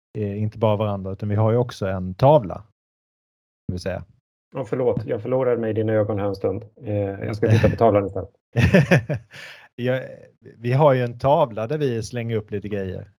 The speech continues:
Speaker 1: inför
Speaker 2: Mm.
Speaker 1: avsnitt, eller hur? Och sen
Speaker 2: Ja.
Speaker 1: så försöker vi orientera oss i det. Och, eh, lite grann olika inför varje avsnitt, så, eh, det kan se väldigt olika ut helt enkelt.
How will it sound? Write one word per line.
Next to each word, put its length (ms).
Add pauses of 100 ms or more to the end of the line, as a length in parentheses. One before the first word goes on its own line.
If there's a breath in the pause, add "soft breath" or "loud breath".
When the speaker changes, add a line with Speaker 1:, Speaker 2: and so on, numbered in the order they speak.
(140)
Speaker 1:
inför 460
Speaker 2:
Mm. 120
Speaker 1:
avsnitt, 580
eller 140
hur? 180 (320)
Och 200
sen 140
Speaker 2:
Ja. 80
Speaker 1:
så 200
försöker 420
vi 100
orientera 680
oss 240
i 40
det. 220 (760 soft breath)
Och, 480
eh, 260
lite 280
grann 480
olika 680
inför 340
varje 380
avsnitt, 680
så, 460 (580 soft breath)
eh, 280
det 80
kan 160
se 200
väldigt 280
olika 320
ut 160
helt 200
enkelt. 340